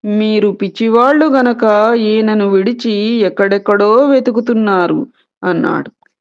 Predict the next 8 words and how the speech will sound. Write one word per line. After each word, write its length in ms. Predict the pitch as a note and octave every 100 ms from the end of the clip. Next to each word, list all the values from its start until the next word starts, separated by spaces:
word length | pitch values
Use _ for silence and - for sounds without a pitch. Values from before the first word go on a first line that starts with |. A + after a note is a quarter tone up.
| _ _ _ _
అలానే 560 | F#3 F#3 F#3 F3+ E3+ E3+
ఒకసారి 720 | E3 E3 E3 E3+ F3+ D4 D#4 B3 _ _ _ _
శ్రీ 400 | - G3 G3 F#3
అక్కల్కోట 680 | E3 - B3 D4 C#4+ C4+ B3+
స్వామి 500 | B3 A3+ G#3+ G3+ G3
శిష్యులైన 760 | F#3+ E3+ - A3+ A#3+ A3 G3+
శ్రీ 440 | F#3 F#3+ F3+ E3+ D#3+
ఆనందస్వామి 1120 | E3 D#3+ E3+ F3 F3+ E3+ F#3 F3+ F#3 A#3+